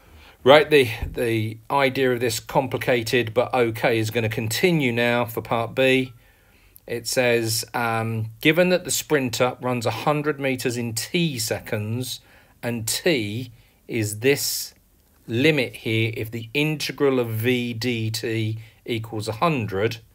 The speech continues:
okay, we're gonna have to integrate, but notice we won't have to find an actual answer.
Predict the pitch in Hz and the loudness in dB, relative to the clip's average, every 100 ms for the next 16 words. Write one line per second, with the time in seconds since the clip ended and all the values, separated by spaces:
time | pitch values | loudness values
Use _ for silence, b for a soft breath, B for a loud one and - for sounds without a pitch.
0 | b b b b b b b b _ - | b b b b b b b b _ 2
1 | 135 - 120 120 120 110 - - 160 156 | 2 6 4 4 0 -2 -4 0 2 2
2 | - 120 117 135 139 147 143 151 131 - | 2 2 4 0 4 6 6 4 0 0
3 | 131 156 160 - - 147 135 135 151 143 | 0 2 2 -2 2 2 2 0 -2 -2
4 | - 113 110 117 113 110 - 120 | -4 -4 -4 -2 -4 -4 -4 -2